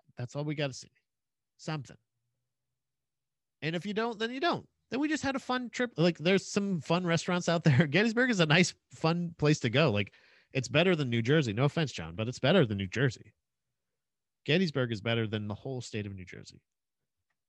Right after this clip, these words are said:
But speaking of New Jersey,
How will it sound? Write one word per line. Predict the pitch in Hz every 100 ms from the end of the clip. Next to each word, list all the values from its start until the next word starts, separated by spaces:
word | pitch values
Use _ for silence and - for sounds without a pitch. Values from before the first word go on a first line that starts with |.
| _ _ _ _ _ _ _ _ _ -
But | 196 185 - - _ _ _ _
speaking | - 151 - 139
of | 110
New | 107
Jersey, | 110 208 175 147